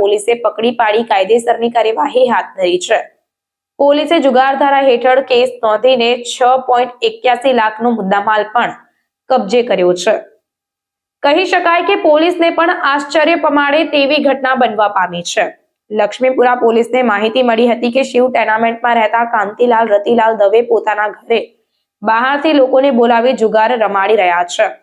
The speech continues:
જેથી પી આઈ એમ ડી ચૌધરીની સૂચના મુજબ સ્ટાફે સ્થળે જઈને રેડ કરતા કાંતિલાલ દવે સહિત સાત લોકો ઝડપાયા હતા.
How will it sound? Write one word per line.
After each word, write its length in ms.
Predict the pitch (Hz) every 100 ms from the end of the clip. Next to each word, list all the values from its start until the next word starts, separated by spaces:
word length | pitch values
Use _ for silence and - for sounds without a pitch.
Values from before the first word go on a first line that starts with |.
| _ _
જેથી 400 | - 220 214 240 233
પી 100 | 214
આઈ 200 | 214 233 - 214
એમ 100 | 208
ડી 160 | 226 220
ચૌધરીની 480 | 208 202 226 220 233 233
સૂચના 360 | 214 226 208 196
મુજબ 320 | 190 226 - - _ _ _
સ્ટાફે 500 | - 277 285 294 330
સ્થળે 380 | 330 302 262 269 247
જઈને 240 | 254 262 240
રેડ 180 | 226 -
કરતા 320 | 220 220 233 233
કાંતિલાલ 500 | 208 208 220 220 214
દવે 220 | 208 220 214
સહિત 280 | 220 233 247 247
સાત 340 | 240 226 240 240 214
લોકો 340 | 196 196 247
ઝડપાયા 560 | - 185 - 190 180 180
હતા. 220 | 220 190